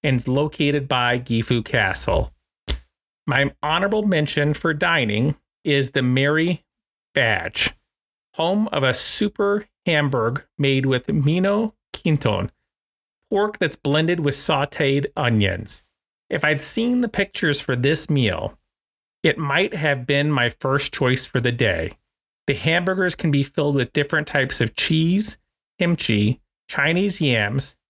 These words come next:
spinach, mushrooms, pumpkin,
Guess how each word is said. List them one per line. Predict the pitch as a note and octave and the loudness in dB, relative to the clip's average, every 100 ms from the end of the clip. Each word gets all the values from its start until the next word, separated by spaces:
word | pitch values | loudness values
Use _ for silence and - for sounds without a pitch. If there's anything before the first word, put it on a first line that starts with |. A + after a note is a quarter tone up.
| - | -4
spinach, | - - A#2 A#2 D3 E3 - - _ _ _ | -2 0 0 0 0 -2 -10 -14 _ _ _
mushrooms, | - G#2+ A#2 - E3+ E3+ G3 - _ _ _ - | -2 2 2 0 0 0 0 -4 _ _ _ -2
pumpkin, | F3+ F3+ G#3 F#3+ G#3 | -2 -2 -2 0 -2